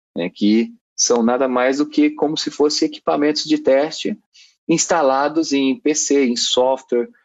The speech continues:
né, em white box, em va-, em servidores, né? Então, é, essa é uma nova infraestrutura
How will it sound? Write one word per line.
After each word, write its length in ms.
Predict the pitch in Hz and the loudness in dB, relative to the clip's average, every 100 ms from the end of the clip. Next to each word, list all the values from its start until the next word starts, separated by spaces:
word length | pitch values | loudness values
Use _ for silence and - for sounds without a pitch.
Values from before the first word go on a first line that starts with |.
| _ _ | _ _
né, 220 | 104 101 - | -8 -6 0
em 600 | 107 101 98 95 90 - _ - | 2 2 0 -2 -8 -14 _ -4
white 320 | 98 101 113 | 0 0 0
box, 480 | 107 131 139 - - | 0 0 0 -4 -2
em 140 | 107 | -2
va-, 220 | 104 110 - | 0 -2 -2
em 200 | 104 95 | -2 -2
servidores, 720 | - 104 101 95 131 151 104 | -2 -2 -2 0 2 0 0
né? 120 | 110 120 | -2 -2
Então, 340 | 117 135 147 _ _ _ _ 113 | -2 -2 -4 _ _ _ _ -2
é, 360 | 120 110 127 | 0 2 2
essa 220 | 135 - | 0 0
é 60 | 147 | -2
uma 180 | 151 151 | 0 0
nova 480 | 131 135 170 170 143 | 0 2 2 0 -4
infraestrutura 880 | - 120 - 113 - 135 160 - | -2 -4 -4 -6 0 2 2 -2